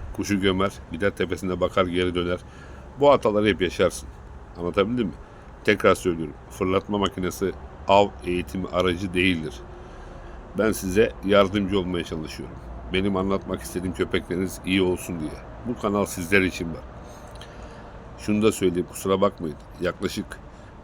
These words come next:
e, seksen yedi bin kişi izlemiş videoyu. Bir milyona yakın da var birkaç tane video toplam totalde.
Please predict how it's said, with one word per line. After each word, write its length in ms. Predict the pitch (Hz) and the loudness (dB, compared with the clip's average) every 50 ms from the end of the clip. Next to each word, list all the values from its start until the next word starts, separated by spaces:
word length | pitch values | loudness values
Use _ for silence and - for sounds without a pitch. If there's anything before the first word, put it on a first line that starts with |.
| - 78 | -10 -6
e, 320 | 82 82 82 85 85 80 - | -4 -4 -4 -2 -4 -4 -6
seksen 400 | - - 95 - - - 98 98 | -2 -2 -2 -2 0 2 4 4
yedi 300 | 101 104 104 113 107 104 | 4 4 4 2 2 0
bin 140 | 107 101 | 0 -2
kişi 340 | - - - - - 95 73 - - - - - - - - - - - - | -2 -4 -6 -6 -6 -6 -6 -8 -12 -20 -20 -20 -20 -20 -20 -20 -16 -6 -4
izlemiş 520 | 95 85 82 - 92 90 87 78 - - 87 | -2 -2 0 2 2 2 2 0 -4 -6 -8
videoyu. 400 | 80 78 80 80 76 78 90 101 - - - - - - - - - - - - 92 104 | -8 -4 -4 -4 -2 -2 -4 -6 -10 -16 -20 -20 -20 -18 -18 -18 -18 -18 -16 -10 -2 0
Bir 120 | 107 104 | 2 2
milyona 360 | 104 101 95 95 98 92 95 | 2 2 2 4 4 4 4
yakın 300 | 92 90 - - 101 90 | 2 0 0 -2 0 4
da 140 | 90 85 78 | 4 4 4
var 220 | 71 - - - - - - - - - - - | 2 -2 -6 -12 -16 -18 -18 -18 -20 -20 -14 -12
birkaç 280 | 85 - - 95 85 - | -10 -4 -2 -2 -2 -2
tane 200 | - 98 85 82 78 80 | -6 -6 -4 -4 -4 -4
video 320 | 82 78 80 90 117 131 - - - - - - - | -4 -2 -2 -2 -2 -2 -4 -12 -20 -20 -20 -18 -8
toplam 360 | - - 80 - - 87 85 - - | -8 -8 -6 -4 -4 -4 -4 -4 -2
totalde. 540 | - 85 - - 82 80 80 76 104 123 | -2 -2 2 2 0 0 2 -2 -2 -2